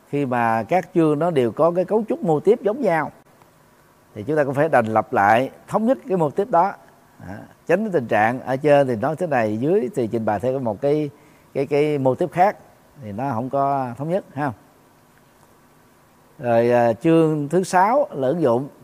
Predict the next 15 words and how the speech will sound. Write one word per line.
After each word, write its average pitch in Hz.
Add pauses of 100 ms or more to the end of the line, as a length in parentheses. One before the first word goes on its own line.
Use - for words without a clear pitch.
(320)
Thì 120
chương 147
này 123
nó 151
đổi 156
lại 135
thành 120
là 117
chương, 139
à, 131 (440)
chương 139
thứ 151
bảy 127
ha. 160 (1400)
À, 110